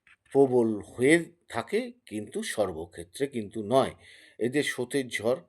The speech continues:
একটুও ভেসে বেড়ায় না, গোপনীয়তা বজায় রাখতে পারে এবং মেয়েদের ক্ষেত্রে এরা কিন্তু ঘর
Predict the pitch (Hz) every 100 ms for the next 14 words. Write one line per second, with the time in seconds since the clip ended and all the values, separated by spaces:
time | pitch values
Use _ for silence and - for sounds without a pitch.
0 | _ _ _ _ _ 117 117 - 175 185
1 | 120 113 120 101 98 95 107 160 127 120
2 | 135 131 113 101 110 95 101 107 123 104
3 | 78 - 131 131 82 90 175 - - 101
4 | 107 190 262 - - _ _ 101 101 113
5 | 120 113 151 - 113 - 117 156 214 -
6 | - - _ - 123 123 - 101 90 -
7 | 165 208 _ - _ 101 85 120 139